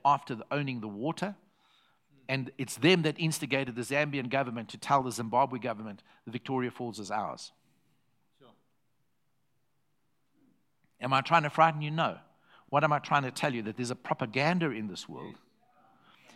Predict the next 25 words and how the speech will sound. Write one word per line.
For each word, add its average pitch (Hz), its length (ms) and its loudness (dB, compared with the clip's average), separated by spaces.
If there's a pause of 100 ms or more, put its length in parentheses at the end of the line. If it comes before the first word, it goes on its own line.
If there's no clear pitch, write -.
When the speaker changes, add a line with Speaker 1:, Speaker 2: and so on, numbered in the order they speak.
(120)
Speaker 1:
And 143 160 2
we 165 140 8
need 165 260 2
not, 170 340 2 (100)
we 123 120 -2
must 143 320 -2
not 151 320 2
listen 147 300 -2
to 147 100 -10
the 123 100 -8
propaganda. 120 880 -2 (140)
Speaker 2:
Yes. - 120 -20 (300)
Speaker 1:
So 151 380 6 (180)
China 208 640 4
is 143 160 0
encouraging 143 760 0
all 156 140 0
this 135 180 -2
woke 123 520 2
doctrine - 420 -6 (460)
and 135 120 0
the 135 60 0
multiple 139 540 4
genders 139 520 2
doctrine. 92 460 -6